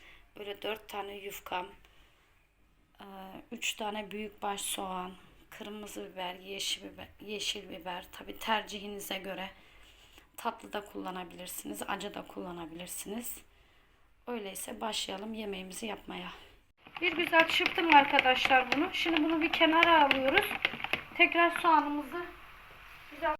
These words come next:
soğanlarımız da güzel kavruluyor arkadaşlar. Birazdan semizotumu, baharatını ekleyeceğim. Biraz salçamızı ekliyoruz. Ben gene tabii biber salçası kullanıyorum. O da sizin tercihinize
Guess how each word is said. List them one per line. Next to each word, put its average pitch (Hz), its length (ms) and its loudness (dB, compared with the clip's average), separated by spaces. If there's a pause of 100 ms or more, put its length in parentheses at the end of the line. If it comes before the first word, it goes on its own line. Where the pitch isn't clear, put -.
(460)
soğanlarımız 302 680 0
da 302 60 0
güzel 285 380 2 (100)
kavruluyor 277 680 0
arkadaşlar. 240 960 -4
Birazdan 277 460 -2 (100)
semizotumu, 277 680 -6
baharatını 262 520 -4
ekleyeceğim. 226 580 -8 (2500)
Biraz 247 240 -4 (100)
salçamızı 233 880 0
ekliyoruz. 214 560 -6 (160)
Ben 226 180 2
gene 226 240 -4 (100)
tabii 226 260 -4
biber 226 260 0
salçası 226 680 -2
kullanıyorum. 190 640 -8 (1040)
O 294 100 0
da 294 80 2
sizin 220 380 2
tercihinize 208 640 0